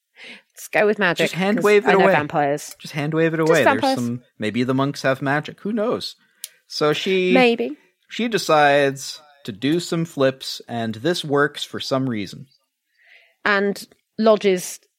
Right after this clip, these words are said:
Speaker 1: one of her swords. Oh, no, she reaches in and one of her swords ends up lodged, lodged in the ceiling.
Speaker 2: Yeah, and then the other on the
Speaker 1: Because
Speaker 2: other end, because she's, I guess, <laughs> uh, I don't know
Speaker 1: Didn't
Speaker 2: why. But
Speaker 1: d-, d-, the,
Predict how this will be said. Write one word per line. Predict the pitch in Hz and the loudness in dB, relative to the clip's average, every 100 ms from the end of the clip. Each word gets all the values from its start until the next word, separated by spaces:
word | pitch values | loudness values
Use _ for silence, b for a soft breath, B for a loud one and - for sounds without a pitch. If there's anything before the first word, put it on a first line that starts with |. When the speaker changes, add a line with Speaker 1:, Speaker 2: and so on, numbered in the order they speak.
| _ | _
Speaker 1:
one | - 196 | -2 0
of | 190 | 0
her | 185 | -2
swords. | - 185 165 - | 0 -2 -2 0
Oh, | |
no, | 202 165 | 2 2
she | - 185 _ _ - | 0 -8 _ _ -2
reaches | 220 - 180 | -2 0 0
in | 185 | 2
and | 180 | 2
one | 175 | -2
of | |
her | 165 | -4
swords | - 185 170 | -4 -2 -2
ends | 160 | -6
up | 156 | -6
lodged, | 160 160 151 _ | -4 -6 -8 _
lodged | 175 160 | -6 -6
in | 151 | -8
the | 143 | -6
ceiling. | - 165 185 311 | -4 -2 -2 -2
Speaker 2:
Yeah, | - 110 127 156 - | -4 0 2 0 -6
and | 113 113 | -6 -4
then | 117 117 | -4 -4
the | 113 | -2
other | 110 113 | 2 2
on | 113 | 2
the | 110 | 2
Speaker 1:
Because | 107 101 | 0 -2
Speaker 2:
other | |
end, | 98 98 170 - | -4 -6 -8 -10
because | 98 101 | -10 -10
she's, | - 104 90 - | -8 -10 -14 -12
I | 98 92 | -12 -8
guess, | 92 101 - - - - | -6 -6 -6 -10 -12 -18
<laughs> | _ - | _ -10
uh, | 107 90 | -8 -8
I | 90 104 | -8 -8
don't | 107 | -6
know | 92 | -4
Speaker 1:
Didn't | 92 90 | -2 -2
Speaker 2:
why. | 92 123 - _ _ _ _ _ _ _ - | -4 -8 -14 _ _ _ _ _ _ _ -12
But | 104 - | -12 -4
Speaker 1:
d-, | - 202 | 0 0
d-, | 202 | 2
the, | 208 | 0